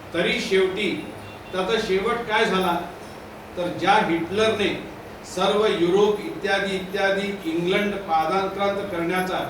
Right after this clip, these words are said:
जो विचार केला होता, तो हिटलर नामशेष झाला आणि जगात शांतता निर्माण झाली. म्हणजे हिटलर सारख्या हिंसक प्रवृत्तीच्या माणसाच्या हातात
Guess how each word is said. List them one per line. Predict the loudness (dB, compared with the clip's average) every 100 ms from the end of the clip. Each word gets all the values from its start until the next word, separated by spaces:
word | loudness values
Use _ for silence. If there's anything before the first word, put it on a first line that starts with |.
| -8 -14 -16 -10 -2
जो |
विचार | -2 -2 -2 2 2
केला | 2 0 2
होता, | 4 2 0 -4 -4 -10 -14 -16 -10 -2
तो | 0 0
हिटलर | -2 -2 2 2
नामशेष | 2 2 2 0 2 2 2 0
झाला | 2 2 -2 -6 -12 -14 -14 -4
आणि | -4
जगात | -2 -2 2 2 2 -2
शांतता | -2 -2 -4 -4 -2 -2 -4
निर्माण | -4 -2 -2
झाली. | 0 2 2 -2 -8 -12 -12 -14 -14 -16 -16 -10
म्हणजे | -2 0 0 0 -2 -2 -8 -14 -6
हिटलर | -4 -2 0 2 2
सारख्या | 2 0 -2 -2 -2
हिंसक | -2 0 0 2 0
प्रवृत्तीच्या | 0 -2 -2 2 2 0 -4 -4 0 0 0 -4 -10 -14 -6
माणसाच्या | -2 -2 -2 -2 0 2
हातात | 2 0 2 4 4 0